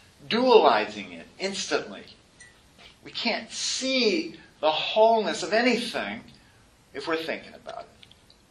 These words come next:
And so we come to practices of meditation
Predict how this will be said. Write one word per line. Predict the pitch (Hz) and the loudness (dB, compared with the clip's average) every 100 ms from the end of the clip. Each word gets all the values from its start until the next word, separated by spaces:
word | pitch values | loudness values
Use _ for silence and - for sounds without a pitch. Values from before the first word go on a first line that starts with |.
| _ - - - - - - - - _ _ - - - - - _ _ | _ -20 -20 -20 -20 -20 -20 -20 -20 _ _ -20 -20 -18 -18 -20 _ _
And | 143 | -10
so | - - 185 180 185 170 | -8 0 6 10 10 6
we | 170 170 | 2 -6
come | - 165 151 151 151 151 - - _ - - | -4 -2 -2 -4 -12 -16 -20 -20 _ -20 -14
to | 143 | -14
practices | - 107 101 127 117 127 143 | -2 0 0 -4 -16 -14 -14
of | 139 | -8
meditation | 147 156 165 160 - - | -6 -6 -8 -8 -10 -12